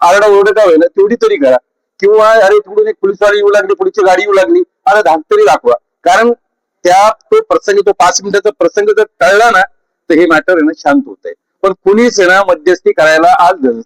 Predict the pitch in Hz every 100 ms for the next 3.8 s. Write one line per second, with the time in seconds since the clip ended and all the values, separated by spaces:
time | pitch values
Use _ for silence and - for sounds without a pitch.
0 | _ _ _ _ _ _ _ - 185 170
1 | 170 - 175 156 151 151 160 - _ _
2 | 147 139 147 156 135 131 113 104 _ _
3 | _ - 127 165 226 196 147 151